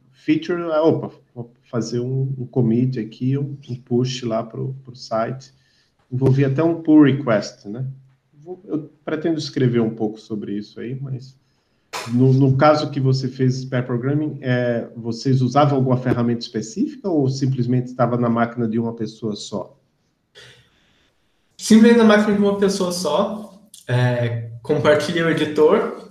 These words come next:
Speaker 2: cada um usa o seu editor de preferência. É, quando tem troca, o que a gente faz é usa o Git,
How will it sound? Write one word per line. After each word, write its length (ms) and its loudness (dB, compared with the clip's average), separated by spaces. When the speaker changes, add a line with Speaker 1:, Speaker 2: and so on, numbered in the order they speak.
Speaker 2:
cada 200 -4
um 140 4
usa 140 0
o 20 0
seu 220 -8
editor 460 -4
de 140 -6
preferência. 920 -4
É, 400 2
quando 340 4
tem 360 -2
troca, 560 4
o 160 -4
que 120 -4
a 20 2
gente 120 -4
faz 380 0
é 360 0
usa 220 2
o 80 0
Git, 520 2